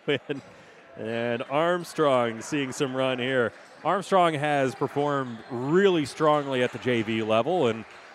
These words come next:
getting some varsity minutes here this evening as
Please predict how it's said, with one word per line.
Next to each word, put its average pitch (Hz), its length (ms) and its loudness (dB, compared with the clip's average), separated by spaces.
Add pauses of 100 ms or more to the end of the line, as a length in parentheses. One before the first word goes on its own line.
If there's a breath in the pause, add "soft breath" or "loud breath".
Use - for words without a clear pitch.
getting 143 180 -6
some 123 180 -6
varsity 135 440 2
minutes 123 280 0
here 139 160 0
this 117 220 -2
evening 120 440 0
as 101 300 -4